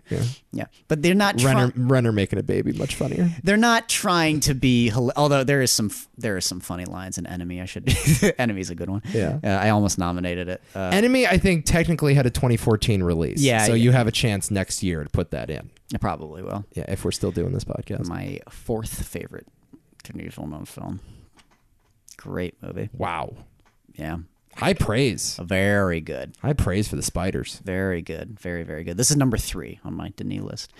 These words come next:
Speaker 1: Okay.
Speaker 2: Uh, but yeah, I, I am, it's a, it's one of those movies where I revisit it every, whenever I revisit it, I keep thinking, you know, it's not gonna work on me as well. And it just, nope. It's just a home run every, every single time.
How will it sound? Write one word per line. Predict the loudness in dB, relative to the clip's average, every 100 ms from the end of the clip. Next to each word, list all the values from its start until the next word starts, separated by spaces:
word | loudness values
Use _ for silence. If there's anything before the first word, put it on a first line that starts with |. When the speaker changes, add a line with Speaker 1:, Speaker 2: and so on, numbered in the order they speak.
| -6
Speaker 1:
Okay. | -4 -6 -4
Speaker 2:
Uh, | 0 2 4 4 2 0 -4 -14 -2
but | 0
yeah, | 4 4 4
I, | 4 4 4 0 0
I | 2 4
am, | 6 4 2 0 -4
it's | 0 0
a, | 0
it's | 0 2
one |
of | 4
those | 4
movies | 4 6 4 4
where | 4
I | 4
revisit | 4 4 4 6
it | 4
every, | 4 2 -2 -2
whenever | 0 2 2
I |
revisit | 4 4 2 2
it, |
I | 0
keep | 0 0
thinking, | 0 2 2 4 4 4
you | 4
know, | 2 0
it's | -2 -2
not | 0
gonna | 0
work | 0 0 2
on | 2
me | 4
as | 2
well. | 2 2 4
And | 2
it | 0 -2
just, | 0 0 -2 _ 0
nope. | 2 2 -2 _ _ _ -6
It's | -4
just | -2
a | -2
home | 0 2 4
run | 4 2 2
every, | 0 2 2 2
every | 0 2
single | 2 0 -2
time. | 0 2 4 4 2